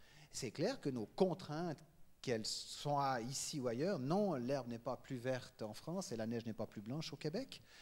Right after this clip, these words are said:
faut pas croire ça. On a des problèmes, on a des difficultés,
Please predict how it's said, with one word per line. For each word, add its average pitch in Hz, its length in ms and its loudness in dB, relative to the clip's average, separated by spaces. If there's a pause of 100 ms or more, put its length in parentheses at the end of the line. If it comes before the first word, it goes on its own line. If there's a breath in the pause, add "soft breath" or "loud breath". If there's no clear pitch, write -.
(200 loud breath)
faut 120 140 -2
pas 113 140 4
croire - 260 -2
ça. 240 240 2 (320 loud breath)
On 131 240 8
a 220 160 8
des 147 180 2
problèmes, 131 640 0
on 170 180 6
a 170 100 4
des 135 120 -2
difficultés, 131 800 -2